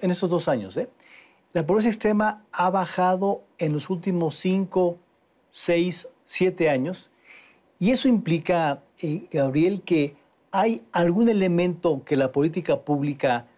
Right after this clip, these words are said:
está haciendo adecuadamente, sobre todo en población focalizada en población en pobreza extrema. ¿Qué elemento nos hace falta? El poder mejorar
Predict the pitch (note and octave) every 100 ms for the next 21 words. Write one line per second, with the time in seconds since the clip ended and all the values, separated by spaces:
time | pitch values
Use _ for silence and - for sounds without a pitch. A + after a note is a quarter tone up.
0 | _ _ C#3 - D#3+ D3 - D#3 D3+ D#3
1 | - D3 A#2+ A#2+ D3 C#3 C#3 B2 A#2+ A#2
2 | A#2 F#3+ - _ - - E3+ D3 D#3+ -
3 | F#3 G3 D#3 C#3+ C3 B2+ - D3 E3 -
4 | - C#3+ B2 A#2 A#2 C3 C3 A#2+ A#2 A#2
5 | B2 A#2 A2+ A2+ A2+ - A#2+ G#2 F#2+ -
6 | _ _ B3+ B3+ A#3+ G3+ G#3+ G3 G3+ F3+
7 | E3 E3+ F3+ - E3+ C#3 B2+ - _ _
8 | _ _ - D3+ C#3+ - D#3 D3+ F3+ G3
9 | G3 _ _ _ _ _ _ C#3 C#3 -
10 | C#3 D3 D#3+